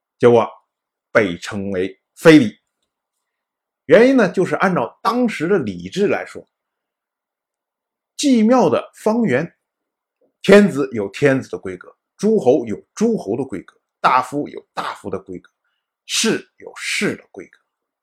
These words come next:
而鲁允雕刻方圆这件事情不在这四个规格之内，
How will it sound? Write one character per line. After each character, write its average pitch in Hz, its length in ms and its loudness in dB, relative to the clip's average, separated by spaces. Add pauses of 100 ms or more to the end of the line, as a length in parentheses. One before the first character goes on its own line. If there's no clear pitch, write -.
(460)
而 147 160 6
鲁 196 340 6
允 123 300 2
雕 285 240 6
刻 240 220 4
方 180 200 0
圆 147 220 -2
这 180 120 -4
件 110 180 -6
事 117 180 -12
情 90 160 -20 (220)
不 139 200 -2
在 240 180 -4
这 123 120 -12
四 - 400 -8
个 - 220 -14 (360)
规 143 220 -4
格 131 200 -8
之 156 200 -16
内， 165 240 -14